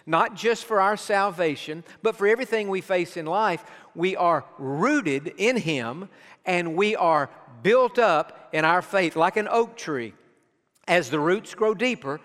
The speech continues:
the tree grows taller and stronger, and that's how it's supposed to be for us. Now, look down in chapter number one at the very end of verse number twenty-seven. This is one of my favorite,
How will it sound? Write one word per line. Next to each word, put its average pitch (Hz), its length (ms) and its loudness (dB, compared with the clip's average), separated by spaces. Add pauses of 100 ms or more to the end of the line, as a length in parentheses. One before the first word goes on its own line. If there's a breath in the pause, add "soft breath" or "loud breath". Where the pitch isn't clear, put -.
(180 loud breath)
the 135 80 -12
tree 185 260 0
grows 165 480 0 (200)
taller 160 500 0 (180 loud breath)
and 151 160 -4
stronger, 170 640 -2 (220 loud breath)
and 156 160 -2
that's 180 240 2
how 165 160 2
it's 175 100 -8
supposed 151 400 -6
to 175 60 -6
be 151 240 -2
for 180 220 -2
us. 135 180 -2
Now, 175 120 -2
look 269 220 -2
down 202 220 0
in 165 160 -4 (240 loud breath)
chapter 190 360 -2
number 160 220 -2
one 165 640 0 (320 loud breath)
at 160 180 -2
the 160 80 -2
very 233 500 0
end 170 440 -2
of 139 140 -4
verse 160 280 -4
number 151 220 -4
twenty-seven. 143 800 -6
This 175 160 -8
is 165 80 -12
one 170 120 -4
of 151 60 -6
my 135 140 -4
favorite, 185 500 -4